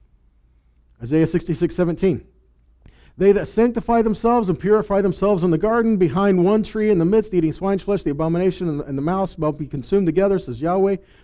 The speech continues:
For I know their works and their thoughts, and it shall come that I will gather all nations and tongues, and they shall come and see my glory." So what's Hanukkah about? Dedication.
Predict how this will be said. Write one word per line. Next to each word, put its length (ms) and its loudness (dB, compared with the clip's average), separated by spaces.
For 140 -2
I 60 4
know 180 6
their 120 4
works 300 2
and 100 -2
their 100 0
thoughts, 520 -2
and 100 0
it 60 2
shall 160 0
come 260 0
that 100 2
I 80 4
will 100 2
gather 320 2
all 160 2
nations 400 0
and 100 -8
tongues, 400 -2
and 140 -6
they 60 -4
shall 160 -12
come 260 -6
and 80 -10
see 140 -8
my 160 -8
glory." 260 -12
So 160 -8
what's 140 -2
Hanukkah 380 0
about? 460 -2
Dedication. 520 -10